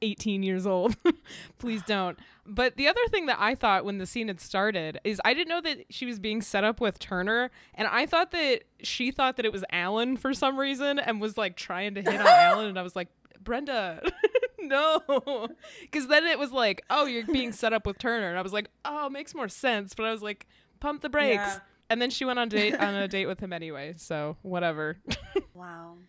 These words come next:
Speaker 2: Imagine if Amy was like, "Yeah, would you like to meet my husband?" <laughs>
Speaker 1: Well, 'cause I thought that she was
Speaker 2: She's
Speaker 1: just, like, coming over to be with Amy, and, or, like, hang out and
Speaker 2: Oh,
Speaker 1: then
Speaker 2: and
Speaker 1: being
Speaker 2: just
Speaker 1: like,
Speaker 2: flirting with
Speaker 1: "Oh."
Speaker 2: Alan.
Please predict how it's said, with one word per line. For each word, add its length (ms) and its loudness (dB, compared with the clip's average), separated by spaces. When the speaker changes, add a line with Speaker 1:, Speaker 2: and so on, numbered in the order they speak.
Speaker 2:
Imagine 380 0
if 120 -4
Amy 240 -4
was 160 -8
like, 240 -2
"Yeah, 140 -2
would 160 -2
you 80 0
like 140 0
to 100 -4
meet 200 0
my 160 2
husband?" 460 0
<laughs> 500 -2
Speaker 1:
Well, 120 -2
'cause 160 0
I 80 8
thought 220 2
that 120 0
she 140 4
was 140 2
Speaker 2:
She's 80 6
Speaker 1:
just, 140 0
like, 200 2
coming 320 -2
over 340 2
to 140 2
be 260 -6
with 160 -2
Amy, 540 -4
and, 400 -2
or, 60 -4
like, 180 0
hang 260 8
out 200 10
and 40 8
Speaker 2:
Oh, 40 6
Speaker 1:
then 80 4
Speaker 2:
and 60 4
Speaker 1:
being 100 6
Speaker 2:
just 100 0
Speaker 1:
like, 160 -2
Speaker 2:
flirting 300 2
with 80 2
Speaker 1:
"Oh." 40 4
Speaker 2:
Alan. 840 2